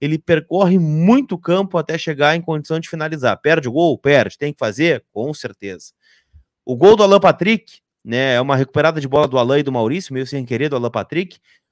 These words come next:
O Valência puxa o Kahneman até o final pra deixar o Alan Patrick sozinho. Ele puxa lá pra cima e o Maurício tem a opção de passe do Alan Patrick.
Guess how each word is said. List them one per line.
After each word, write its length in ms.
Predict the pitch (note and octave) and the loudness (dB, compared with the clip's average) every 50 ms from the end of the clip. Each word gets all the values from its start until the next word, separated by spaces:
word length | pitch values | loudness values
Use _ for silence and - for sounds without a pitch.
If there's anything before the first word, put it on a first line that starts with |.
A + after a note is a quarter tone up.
| _ _ - | _ _ -8
O 100 | - D3+ | -6 0
Valência 560 | C#3 D#3+ D3+ D3 E3 G3 A#3+ A3 - G#3+ F#3 | 4 4 6 6 4 2 2 0 0 -2 -4
puxa 640 | - _ - - A3 C#4 B3+ - - - - A#3 A3 | -4 _ -8 -4 -2 -2 -2 -4 -4 -4 -4 -2 -2
o 80 | G3 - | -2 -4
Kahneman 640 | - - - G#3 A3 A3+ A3 G#3+ G#3 G#3 G3+ G3 | -4 0 0 2 2 2 -2 -2 -2 -2 -2 -2
até 300 | F#3 E3+ - - A3+ A#3+ | -2 -2 -2 0 0 0
o 80 | C4 C#4+ | 0 -2
final 560 | - - B3+ A3+ G3 D#3 C3+ A#2 G#2 G2+ _ _ _ _ _ _ _ | -6 -6 -6 -2 0 0 0 0 -2 -4 _ _ _ _ _ _ _
pra 160 | - E3+ E3 E3+ | -2 -2 0 0
deixar 340 | E3 D#3+ C#3 - E3 E3 | 0 -2 -2 0 0 2
o 80 | F3 E3+ | 2 2
Alan 160 | D#3+ D#3+ E3 | 0 0 0
Patrick 380 | E3 E3 D3+ - D#3 D#3 D3 - | -2 -2 -4 -4 -8 -12 -10 -6
sozinho. 460 | F3 D3+ C3+ G#2+ A2 G#2+ G2 F#2 G#2+ _ _ | -6 -4 -4 -6 -8 -12 -14 -14 -18 _ _
Ele 200 | - A#2 A#2 A#2+ | -20 -16 -16 -16
puxa 420 | - _ - G3 A3 A3+ - - | -14 _ -6 -6 -6 -6 -4 -6
lá 340 | F#3 E3 E3+ F#3+ G#3 A#3 B3 | -6 -4 -4 -2 0 0 -2
pra 200 | A#3+ C4 A#3 G3 | -2 -2 -8 -8
cima 440 | - - - G3 G3 G3+ G3+ G3+ - _ _ _ _ _ - | -8 -8 -10 -10 -8 -8 -8 -10 -14 _ _ _ _ _ -10
e 60 | - E3 | -6 -4
o 40 | |
Maurício 360 | E3 D#3+ D#3 D#3+ E3 D#3+ - - | -2 -2 -2 -2 -2 -4 -6 -8
tem 60 | F3 | -8
a 40 | E3 | -10
opção 240 | D#3+ - - D#3+ | -10 -12 -12 -12
de 100 | D3+ - | -12 -8
passe 360 | - D3+ C#3 C#3+ D3 - - C#3+ | -2 0 0 0 0 -4 -10 -8
do 100 | C#3 D3 | -4 -4
Alan 180 | C#3 C#3+ C#3+ | -2 -2 -2
Patrick. 500 | - D#3 C#3+ - B2+ A#2 G#2 - _ _ | -2 -4 -4 -4 -4 -8 -8 -8 _ _